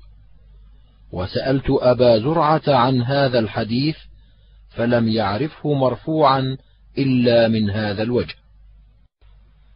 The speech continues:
بسم الله الرحمن الرحيم. حدثنا محمد بن المثنى، حدثنا مؤمل بن إسماعيل، حدثنا نافع بن عمر بن جميل الجمحي،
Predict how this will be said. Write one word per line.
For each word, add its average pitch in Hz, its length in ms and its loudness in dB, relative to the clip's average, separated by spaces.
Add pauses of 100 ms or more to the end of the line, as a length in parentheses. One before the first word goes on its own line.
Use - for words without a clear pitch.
(140)
بسم 123 260 -2
الله 139 500 0
الرحمن 131 600 0
الرحيم. 127 680 -2 (1160)
حدثنا 135 720 -2
محمد 139 480 0
بن 127 200 -2
المثنى، 127 640 0 (840)
حدثنا 127 680 0
مؤمل 139 580 0
بن 123 240 -4
إسماعيل، 131 840 -2 (720)
حدثنا 131 720 -2
نافع 139 500 0
بن 120 160 -2
عمر 139 400 2
بن 127 220 0
جميل 131 640 0
الجمحي، 123 760 -2